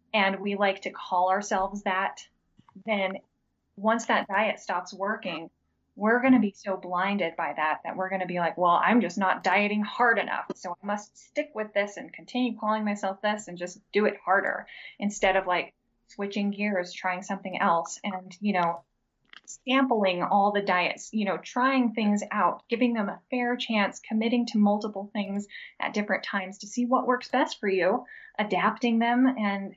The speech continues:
you know, figuring out how you as an individual function best and what diets work for you and,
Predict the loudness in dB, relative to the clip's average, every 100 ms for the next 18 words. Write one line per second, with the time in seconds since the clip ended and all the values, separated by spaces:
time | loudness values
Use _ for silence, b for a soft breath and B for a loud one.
0 | _ -4 -2 -4 -4 -2 0 0 0 0
1 | 4 4 2 -6 _ -8 -4 -4 -4 2
2 | 4 6 4 2 -2 -8 -2 0 2 2
3 | 2 2 2 0 -6 _ _ _ -6 -4
4 | -6 -10 -2 2 2 0 -6 -10 -4 -2
5 | -2 -2 -4 -4 -4 -4 -6 -8 -4 2
6 | 4 4 2 -2 -4 -6